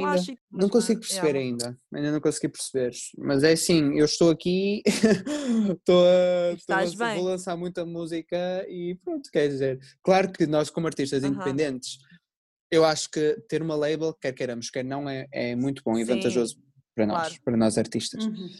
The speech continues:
Speaker 2: Pá, só por, só o dinheiro
Speaker 1: Mas
Speaker 2: que
Speaker 1: a
Speaker 2: nós, se
Speaker 1: nível
Speaker 2: calhar, às vezes
Speaker 1: económico.
Speaker 2: temos de gastar
Speaker 1: Uhum.
Speaker 2: em, eh, em anúncios de, pá, para
Speaker 1: Marketing.
Speaker 2: promover as nossas
Speaker 1: Yeah.
Speaker 2: músicas.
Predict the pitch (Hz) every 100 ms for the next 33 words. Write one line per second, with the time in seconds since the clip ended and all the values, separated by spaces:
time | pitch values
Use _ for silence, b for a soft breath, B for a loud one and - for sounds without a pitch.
0 | B _ - 139 113 - 147 131 151 147
1 | 139 - 151 151 147 143 156 147 170 156
2 | 139 - 160 139 135 165 143 - 147 143
3 | 143 147 - 151 147 147 143 143 139 139
4 | 135 _ _ - 139 156 170 180 175 165
5 | 147 139 139 147 147 143 143 143 143 202
6 | 196 175 156 196 185 147 143 156 160 156
7 | 196 170 170 180 143 131 131 127